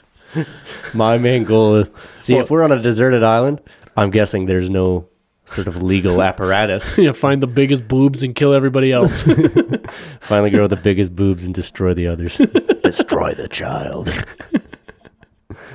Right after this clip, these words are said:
Speaker 1: Start my own race of people. Big boobed people <laughs> on this, on this deserted
Speaker 2: Covered
Speaker 1: island.
Speaker 2: in translucent skin. <laughs>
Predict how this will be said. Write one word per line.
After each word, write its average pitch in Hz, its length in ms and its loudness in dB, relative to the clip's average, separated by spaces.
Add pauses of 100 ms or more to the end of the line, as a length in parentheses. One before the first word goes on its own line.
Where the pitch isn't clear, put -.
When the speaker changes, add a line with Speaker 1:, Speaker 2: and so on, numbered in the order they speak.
(800)
Speaker 1:
Start 98 400 -2
my 90 160 2
own 90 160 0
race 90 380 -2
of 85 180 -10
people. 90 400 -4 (760)
Big 90 300 -4
boobed 92 340 0
people 95 300 0
<laughs> - 160 0
on 120 100 4
this, 113 200 2 (240)
on 98 140 -4
this 92 180 -6
deserted 98 500 0
Speaker 2:
Covered 92 140 2 (140)
Speaker 1:
island. - 60 -2
Speaker 2:
in 117 140 -6
translucent 113 720 -8
skin. 117 240 -10
<laughs> 120 100 -6